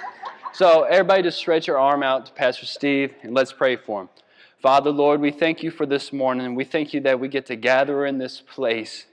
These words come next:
in one body and one mind. Father, Lord, we just ask on, on our, our behalf of our brother, Pastor Steve, I pray, Lord, you would look on him with mercy. I pray, Lord, you would heal this blood clot in his leg.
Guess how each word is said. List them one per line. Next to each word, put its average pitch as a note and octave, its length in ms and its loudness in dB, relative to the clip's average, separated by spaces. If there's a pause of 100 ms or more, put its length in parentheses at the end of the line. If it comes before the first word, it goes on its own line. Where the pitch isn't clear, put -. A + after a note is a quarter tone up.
in A2+ 180 -10
one C3+ 240 -4
body A#2+ 360 0
and G#2+ 140 -10
one A2+ 200 -6
mind. G2+ 320 -6 (340)
Father, D3 300 2
Lord, D3+ 240 0
we E3 160 -2
just E3 280 -4
ask E3 380 2 (240)
on, C3+ 220 0
on C#3+ 420 0
our, B2+ 300 -2 (160)
our C3+ 120 0
behalf D#3 520 0
of C#3 100 -4
our C3+ 140 2
brother, C#3 340 0
Pastor C3+ 420 -2
Steve, B2+ 520 -6 (360)
I C3 60 2
pray, E3 240 0
Lord, D3+ 220 0
you C#3 80 -2
would C3 100 -4
look E3 320 -2
on C3 220 0
him C#3 180 -4
with A2+ 180 -8
mercy. D#3 520 -4 (280)
I - 80 2
pray, E3 220 -2
Lord, D3+ 220 0
you D3+ 80 0
would C3+ 120 0
heal F3 420 -4
this D3 200 -6
blood C3+ 320 -2
clot B2+ 260 -2
in B2 60 -16
his A#2 220 -14
leg. C#3 340 0